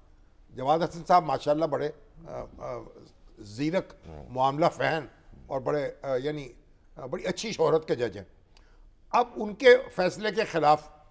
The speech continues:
Speaker 1: अब, अ, इंटर कोर्ट अपीलें हो रही हैं।
Speaker 2: हम्म।
Speaker 1: गुजारिश ये है कि हाई कोर्ट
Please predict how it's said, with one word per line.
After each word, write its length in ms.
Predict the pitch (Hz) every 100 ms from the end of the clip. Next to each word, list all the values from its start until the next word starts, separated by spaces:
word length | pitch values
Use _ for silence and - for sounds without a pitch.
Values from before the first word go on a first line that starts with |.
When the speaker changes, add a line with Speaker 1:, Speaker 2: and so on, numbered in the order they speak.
| - 147
Speaker 1:
अब, 240 | 139 123
अ, 340 | 143 139 147
इंटर 200 | 151 139
कोर्ट 260 | 165 165 156
अपीलें 320 | 151 170 170
हो 140 | 160 151
रही 180 | 127
हैं। 100 | 113 -
Speaker 2:
हम्म। 140 | 87 78 - - - -
Speaker 1:
गुजारिश 540 | - 120 151 226 214 180
ये 120 | 139
है 200 | 123 143 - - - - - - - - -
कि 260 | 175 - - - -
हाई 380 | - - 127 160
कोर्ट 420 | 175 - 170 190